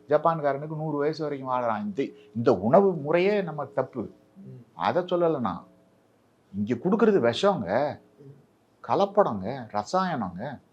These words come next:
Speaker 2: ஆனா குடியை நம்ம பெருமையா பேசாத சமூகம் தானே, அது ஒரு பெருமையா இங்க சொல்ல மாட்டாங்கல்ல.
Speaker 1: அது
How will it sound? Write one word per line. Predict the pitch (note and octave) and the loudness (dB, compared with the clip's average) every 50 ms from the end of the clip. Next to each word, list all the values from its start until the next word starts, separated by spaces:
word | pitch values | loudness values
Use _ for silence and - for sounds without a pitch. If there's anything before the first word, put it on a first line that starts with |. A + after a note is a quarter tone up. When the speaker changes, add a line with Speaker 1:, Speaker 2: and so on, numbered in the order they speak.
| _ _ _ _ _ - _ - - - - - | _ _ _ _ _ -20 _ -20 -20 -20 -10 -2
Speaker 2:
ஆனா | A3+ A#3+ A3+ | 2 2 2
குடியை | F#3 - - B3 B3 C4+ C4+ C4+ | 2 2 0 2 4 6 6 6
நம்ம | A#3+ A3+ G#3+ F#3 D#3 - | 6 4 2 0 0 2
பெருமையா | - G3+ A3 A3 A3+ A3 G3 | 4 4 4 4 2 0 -2
பேசாத | E3 - F3+ F#3+ F#3+ - - G#3 F#3+ D#3 | -2 -2 -2 -2 0 4 4 6 6 6
சமூகம் | C3+ - B2+ B2+ B2+ A#2 A2 | 4 2 -4 -8 -10 -10 -8
தானே, | A2 G#2+ A2+ | -8 -8 -4
அது | A2+ A#2+ | -2 0
ஒரு | B2 B2+ B2 - | 0 0 2 6
பெருமையா | D3+ D#3 E3+ F3 F#3 F3+ F3 | 6 6 6 4 0 0 0
இங்க | D#3+ D#3 | 2 0
சொல்ல | D3 - D#3 D#3+ F#3 G3 | 0 2 2 4 4 4
மாட்டாங்கல்ல. | F3+ D3+ A#2 - A2 G#2 G#2 G2+ G2 | 4 2 0 -2 -6 -6 -6 -8 -8
Speaker 1:
அது | G2 G2 - G#2+ B2 D#3+ A3 B3 | -6 -2 0 2 2 2 0 -2